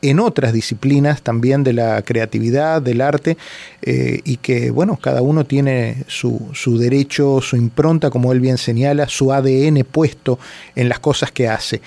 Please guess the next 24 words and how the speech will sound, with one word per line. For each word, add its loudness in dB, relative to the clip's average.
y 0
que 0
con 0
tres 2
botones 2
se 0
solucione, 0
me 0
parece 0
por 0
lo 2
menos, 2
eh, -2
irresponsable. -2
Armando, 2
un 4
placer 0
enorme 2
y 2
muchas 0
gracias 2
por 0
su -2
tiempo. -2